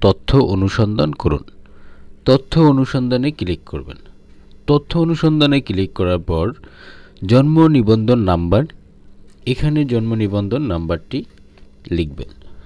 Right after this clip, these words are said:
লেখার পরে এখানে জন্ম তারিখটি লিখবেন। তারপরে জন্ম তারিখটি প্রথমে দিন, হাইফেন দিয়ে মাস,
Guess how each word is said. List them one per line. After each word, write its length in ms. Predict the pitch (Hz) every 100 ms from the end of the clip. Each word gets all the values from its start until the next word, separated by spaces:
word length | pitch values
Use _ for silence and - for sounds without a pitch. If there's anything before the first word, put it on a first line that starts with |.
| - - - 95
লেখার 340 | 120 - 165 151
পরে 320 | - 85 110 240 294 - -
এখানে 280 | 110 135 135 123
জন্ম 200 | 110 104 107 -
তারিখটি 380 | 95 101 - 127 117
লিখবেন। 320 | 107 107 143 175 - - - -
তারপরে 420 | 113 117 123 123 98 90
জন্ম 200 | 110 123 131 -
তারিখটি 400 | 92 90 - 117 135 -
প্রথমে 420 | 120 - 120 117 87
দিন, 260 | 120 104 87 143 170 - - - - - - - -
হাইফেন 480 | 117 131 - 131 127 90
দিয়ে 220 | 87 82 135 190 - - - - - 104
মাস, 380 | 107 87 110